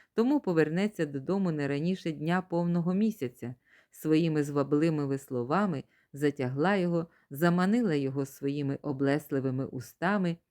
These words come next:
Він відразу ж пішов за нею, подався, наче віл на заріз, як нерозумний звір у розставлену пастку. Поки стріла не прошиє його печінку,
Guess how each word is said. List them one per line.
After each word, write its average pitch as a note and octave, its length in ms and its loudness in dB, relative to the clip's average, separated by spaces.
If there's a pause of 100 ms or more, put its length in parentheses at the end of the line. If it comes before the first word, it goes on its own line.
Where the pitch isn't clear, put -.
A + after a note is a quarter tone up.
(160)
Він A#3 280 0
відразу G#3 580 2
ж - 140 -16
пішов C3+ 440 -4
за D3 160 0
нею, C#3+ 380 0 (340)
подався, E3 640 2
наче D3+ 380 -2
віл D#3+ 400 2
на C3+ 180 -2
заріз, C#3 580 -2 (300)
як D#3+ 220 -2
нерозумний E3+ 760 4
звір F3 460 2 (100)
у C#3+ 100 -4
розставлену C3+ 720 -2
пастку. C3 640 -4 (500)
Поки E3+ 320 2
стріла D3+ 500 0
не D3+ 120 -2
прошиє D3 500 -4
його C#3 260 -2
печінку, D3 720 -6